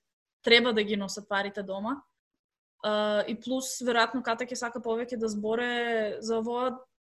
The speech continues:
ама огромна улога игра и тоа колку неплатена работа, а,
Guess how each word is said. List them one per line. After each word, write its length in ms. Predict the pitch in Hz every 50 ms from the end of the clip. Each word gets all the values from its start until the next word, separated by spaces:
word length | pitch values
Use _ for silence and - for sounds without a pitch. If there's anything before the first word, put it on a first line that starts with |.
| _ -
ама 720 | - 226 226 220 220 214 214 214 214 214 208 208 202 - - _ _ _ _ _ _ _ _ _ _ _ _ -
огромна 440 | 254 226 214 254 254 254 262 269 269
улога 360 | 269 277 269 285 269 277 262
игра 220 | 269 254 262 294
и 80 | 277 -
тоа 160 | 254 247 254
колку 360 | 254 262 240 247 - 277 262
неплатена 640 | 247 247 240 247 247 247 262 240 240 254 247 247 247
работа, 880 | 233 233 233 240 233 254 254 240 240 240 240 233 233 226 220 208 - - - - _ -
а, 300 | 220 214 214 208 208